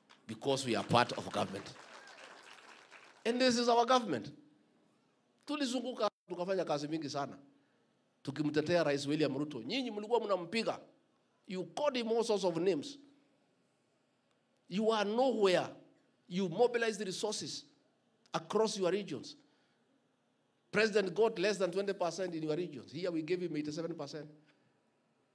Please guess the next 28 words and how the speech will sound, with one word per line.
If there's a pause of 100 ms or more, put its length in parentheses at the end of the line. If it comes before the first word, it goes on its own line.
(120)
And
then
you
want
to
come
and
abuse
us (420)
in
our
own
government (1300)
and
try
to
lecture
us
on
how
to
govern. (1900)
If
you
wanted
us
to
govern